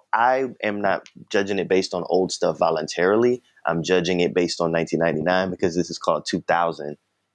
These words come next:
The album art is the same. He references nineteen ninety-nine throughout it. It's a sequel. That's why I'm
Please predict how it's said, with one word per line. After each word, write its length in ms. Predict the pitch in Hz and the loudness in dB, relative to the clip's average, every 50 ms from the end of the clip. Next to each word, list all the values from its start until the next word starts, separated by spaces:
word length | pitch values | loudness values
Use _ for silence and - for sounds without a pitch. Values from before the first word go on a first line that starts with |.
| _ _ _ _ _ _ _ _ | _ _ _ _ _ _ _ _
The 160 | - 87 85 | -2 0 2
album 260 | 87 92 95 98 95 95 | 2 2 0 0 0 0
art 160 | 95 95 95 | 0 0 0
is 120 | 92 82 | -2 -2
the 80 | 87 87 | -4 -4
same. 400 | - - 98 90 90 90 87 87 | -2 -2 0 0 0 0 -2 0
He 140 | 87 90 80 | 0 -2 -2
references 760 | 76 85 95 95 98 101 92 80 87 90 90 87 78 - - | 0 0 -2 0 -2 -4 -6 -6 -6 -6 -8 -8 -8 -8 -4
nineteen 300 | 92 90 87 85 - 92 | -2 -2 -2 -2 -2 -2
ninety-nine 420 | 87 87 87 85 87 87 87 87 | -2 0 0 0 0 0 0 -2
throughout 340 | - 82 78 82 85 85 90 | -2 -2 0 2 2 2 2
it. 140 | 90 - - | 2 0 0
It's 160 | - 87 - | -2 -4 -6
a 60 | - - | -6 -8
sequel. 600 | - - - 131 113 - - 80 80 - - - _ _ _ _ _ _ _ | -8 -2 0 0 -2 0 -4 -4 -4 -4 -6 -8 _ _ _ _ _ _ _
That's 360 | 82 85 98 101 101 - - | -2 0 0 0 0 -2 -4
why 200 | 87 85 85 80 | -2 -2 0 0
I'm 200 | 78 76 76 76 | -2 -4 -8 -12